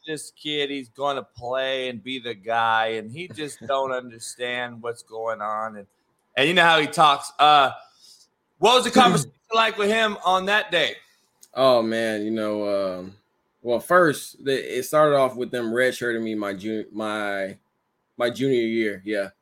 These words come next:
Speaker 2: No,
Speaker 1: Yeah.
Speaker 2: my senior year. Was it my
Speaker 1: That's when that new rule kicked in.
Speaker 2: Yeah, it was that, it was that new rule kicked in, kicked in where if you play in four games, you can still redshirt the next year and come back and play a full year. So, started the year,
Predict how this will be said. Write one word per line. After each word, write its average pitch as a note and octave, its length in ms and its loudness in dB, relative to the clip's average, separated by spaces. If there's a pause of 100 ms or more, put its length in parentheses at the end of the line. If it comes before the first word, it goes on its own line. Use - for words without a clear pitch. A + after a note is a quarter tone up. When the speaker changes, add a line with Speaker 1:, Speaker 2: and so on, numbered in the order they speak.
(140)
Speaker 2:
No, D#3 160 2
Speaker 1:
Yeah. G#2+ 80 -2
Speaker 2:
my G2+ 80 -2
senior F3 300 -6
year. G#2 280 -6
Was D#3 160 -6
it G3+ 60 -4
my G3 80 2
Speaker 1:
That's F3+ 100 0 (120)
when D3+ 100 0
that D3+ 120 -8
new F3 160 2
rule F#3 200 4
kicked E3 320 -6
in. G#2 240 -4
Speaker 2:
Yeah, C#3+ 320 6
it - 20 6
was D3 120 2
that, D3 160 6
it C3+ 40 0
was C#3 120 -2
that C3+ 160 0
new E3+ 140 2
rule E3+ 200 2
kicked D3 260 -8
in, C3 200 -4
kicked C#3+ 200 -8
in A#2+ 120 -4
where A#2 260 0
if A2+ 120 -6
you C3 100 -6
play C#3 200 0
in C3 80 -2
four C3+ 240 -2
games, A#2 320 -2
you A2 80 -4
can - 100 -20
still A2+ 220 -4
redshirt A2 400 -2
the G#2 60 -4
next G#2+ 260 -6
year G#2+ 100 -6
and - 80 -14
come G#2 120 -8
back F#2+ 140 -4
and F#2+ 80 -20
play F#2 120 -14
a F#2 60 -16
full G2 240 -12
year. F2 180 -14
So, F2+ 320 -8 (640)
started F#3 380 6
the E3+ 80 4
year, D#3 840 2